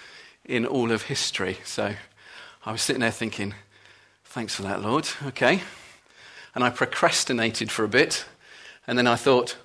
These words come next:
"I'll read it." So I started to read it, and as I read, things began to open up for me in Psalm twenty-three that I'd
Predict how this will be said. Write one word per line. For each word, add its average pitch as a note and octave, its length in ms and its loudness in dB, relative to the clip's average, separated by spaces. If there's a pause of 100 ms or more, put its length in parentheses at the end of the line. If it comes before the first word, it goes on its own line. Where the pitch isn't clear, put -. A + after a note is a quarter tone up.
(320)
"I'll B2+ 140 6
read D3 260 10
it." - 280 2 (840)
So A2+ 420 6 (540)
I D3 60 10
started F#3 400 12
to F#3 100 8
read G3 240 12
it, A#2 100 8
and D3 100 8
as G3+ 140 10
I B3 140 12
read, F3 420 12 (880)
things G3+ 300 8
began F3+ 300 12
to E3 180 8
open F3+ 260 12
up E3+ 160 8
for D3+ 140 2
me D3+ 180 8
in C#3+ 100 6
Psalm D3+ 280 8
twenty-three C#3+ 580 4
that B2+ 120 10
I'd B2+ 220 10